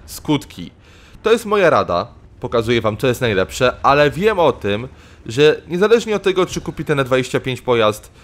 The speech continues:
tysiąc osób, dziesięć tysięcy graczy,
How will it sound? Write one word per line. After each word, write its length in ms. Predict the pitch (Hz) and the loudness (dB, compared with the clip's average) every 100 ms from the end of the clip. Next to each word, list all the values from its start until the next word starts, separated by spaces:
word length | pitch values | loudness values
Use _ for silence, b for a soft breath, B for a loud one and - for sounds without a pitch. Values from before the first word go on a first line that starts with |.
| b b b _ - | b b b _ -8
tysiąc 380 | 160 175 143 | -2 -2 2
osób, 440 | 139 135 - 127 - | 2 2 0 -4 -4
dziesięć 320 | 147 147 151 | -8 -6 -8
tysięcy 500 | 139 - 143 139 139 | -8 -4 -4 -4 -6
graczy, 680 | 131 127 120 - 117 110 | 0 0 0 0 2 2